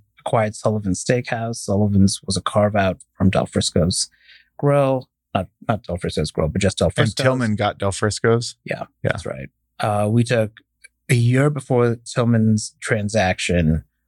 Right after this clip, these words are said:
Speaker 1: was when we took out Sullivan's Steakhouse from that. We carved it out.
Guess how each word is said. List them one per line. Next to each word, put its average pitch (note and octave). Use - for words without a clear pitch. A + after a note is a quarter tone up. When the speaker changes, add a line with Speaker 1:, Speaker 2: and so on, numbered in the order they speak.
Speaker 1:
was -
when G#2
we G#2+
took G2+
out D#2+
Sullivan's E2
Steakhouse -
from D2+
that. D2
We G2+
carved -
it -
out. -